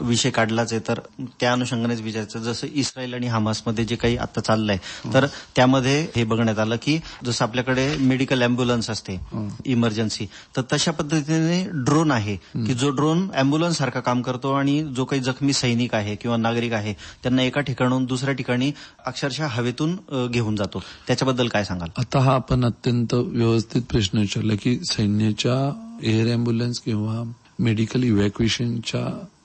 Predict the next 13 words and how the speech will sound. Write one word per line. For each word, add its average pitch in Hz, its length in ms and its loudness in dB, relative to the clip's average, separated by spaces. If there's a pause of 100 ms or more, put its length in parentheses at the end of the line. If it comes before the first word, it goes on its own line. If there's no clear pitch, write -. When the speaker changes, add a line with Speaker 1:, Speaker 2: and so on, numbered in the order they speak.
(220)
Speaker 2:
उद्दिष्टाने 113 600 2
विचारलेला 101 500 -2
प्रश्न 107 340 -6
आहे. 101 320 -4
तर 120 640 -4 (360)
लागणारे 120 1000 2 (220)
युद्ध 117 360 0
सामुग्रीमध्ये 113 760 0
कसं 117 280 -2 (120)
रोड 117 600 2
आणि 120 240 -2
या 123 120 -2
कनेक्टिव्हिटीपेक्षा - 1080 -4